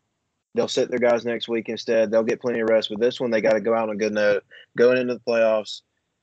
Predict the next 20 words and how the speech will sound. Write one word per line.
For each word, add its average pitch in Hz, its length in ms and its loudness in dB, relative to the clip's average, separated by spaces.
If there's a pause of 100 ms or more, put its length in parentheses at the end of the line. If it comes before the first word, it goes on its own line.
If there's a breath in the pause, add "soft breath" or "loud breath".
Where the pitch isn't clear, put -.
(180)
give 113 100 -6
me 120 60 -8
the 110 80 -10
Bucks, 110 560 4
minus 113 260 -8
thirteen. 113 320 -6
That's 110 220 -6
easy. 110 360 -2
And 131 180 2
the - 60 0
over 110 260 4
as 101 100 -2
well. 104 180 2
I'm 110 100 -2
like 110 180 0
Jake. 101 240 0
I 104 80 0
think 110 320 -4
they're 104 180 -4
gonna, 104 260 -2